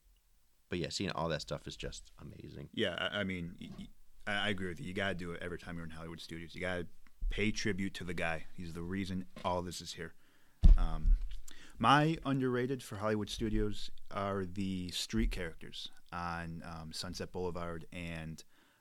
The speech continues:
Speaker 2: uh, the main. What's, what's the, the main street of Hollywood Studios?
Speaker 1: I knew. I forgot. Sunset Boulevard.
Speaker 2: Sunset Boulevard is
Speaker 1: It's not Hollywood and Vine, is it?
Speaker 2: No.
Speaker 1: I have,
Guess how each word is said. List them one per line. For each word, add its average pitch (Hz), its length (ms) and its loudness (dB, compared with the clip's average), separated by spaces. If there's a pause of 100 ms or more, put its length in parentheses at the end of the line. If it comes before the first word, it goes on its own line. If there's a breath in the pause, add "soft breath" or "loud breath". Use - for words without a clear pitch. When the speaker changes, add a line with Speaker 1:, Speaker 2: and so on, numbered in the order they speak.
(120)
Speaker 2:
uh, 85 140 -10
the 80 100 -10
main. 85 200 -6
What's, 120 240 -8
what's 87 200 -8
the, 87 280 -4
the 90 80 -8
main 82 280 -6
street 82 300 -12 (240)
of 85 140 -16
Hollywood - 320 -16
Studios? - 560 -16
Speaker 1:
I 87 60 -8
knew. 76 440 -8
I 76 60 -14
forgot. - 320 -16
Sunset 95 400 -10
Boulevard. 90 160 -6 (120)
Speaker 2:
Sunset 107 200 0
Boulevard 120 520 -2 (300)
is 95 640 -4 (420)
Speaker 1:
It's - 100 -16
not 98 120 -8
Hollywood 90 340 -8
and 69 100 -16
Vine, 80 100 -16 (220)
is 87 80 -20
it? 101 60 -16 (100)
Speaker 2:
No. 87 380 -4 (200)
Speaker 1:
I 82 60 0
have, 80 120 0